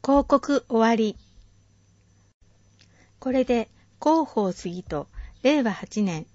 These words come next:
七月号を終わります。発行杉戸町、編集秘書広報課、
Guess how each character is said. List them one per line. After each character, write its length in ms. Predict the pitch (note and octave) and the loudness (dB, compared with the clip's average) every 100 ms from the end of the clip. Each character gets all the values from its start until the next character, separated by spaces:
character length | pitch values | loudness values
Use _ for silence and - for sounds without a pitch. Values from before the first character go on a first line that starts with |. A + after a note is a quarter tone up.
| - | -8
七 260 | F3 G#3+ C4 | -2 2 2
月 260 | C#4+ - | 0 -2
号 420 | B3+ G#3 F3+ E3 C#3+ | -4 -2 0 0 -2
を 80 | - | -2
終 60 | D3+ | 0
わ 120 | D#3+ | 0
り 100 | D#3+ | -2
ま 160 | D3+ | -4
す。 220 | D3 - _ _ _ _ _ _ _ _ | -8 -16 _ _ _ _ _ _ _ _
発 240 | - A3 - - | -4 -4 -4 0
行 260 | C#4 C4+ | 2 2
杉 300 | - A#3 A#3+ | 0 -2 -2
戸 120 | B3 B3+ | 2 2
町、 460 | G#3 - - - _ _ _ _ | 2 0 -14 -16 _ _ _ _
編 300 | - A#3+ B3 | 0 4 4
集 380 | A#3+ A#3 A3+ A3+ _ | 2 -2 -2 -2 _
秘 160 | - D4 | -4 -2
書 180 | - G3+ | 0 -2
広 320 | - F#3+ F#3+ | 0 0 0
報 200 | F#3 F3+ | -2 -4
課、 300 | - E3+ | -4 -6